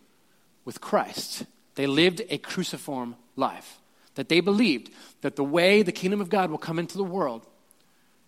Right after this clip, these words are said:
just as it did, just as that age ended and this age started with the death and suffering of Christ, bringing about his resurrection,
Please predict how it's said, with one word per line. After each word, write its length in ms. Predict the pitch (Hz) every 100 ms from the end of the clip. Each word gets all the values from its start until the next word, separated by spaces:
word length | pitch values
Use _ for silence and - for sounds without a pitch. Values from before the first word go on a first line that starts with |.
| _ _ _ _ _
just 260 | - 208 226
as 140 | 226
it 100 | 220
did, 240 | 180 208 143
just 180 | 214
as 200 | 226 208
that 180 | 190 202
age 200 | 196 196
ended 260 | 180 185 185
and 100 | 160
this 120 | 180
age 140 | 175
started 380 | - 196 180 156
with 180 | 139 139
the 80 | 143
death 500 | 123 139 147 - - _ - -
and 120 | 131
suffering 340 | - 143 - 139
of 100 | -
Christ, 340 | - 127 123
bringing 220 | 139 135
about 160 | 135 131
his 100 | 123
resurrection, 500 | 127 131 123 -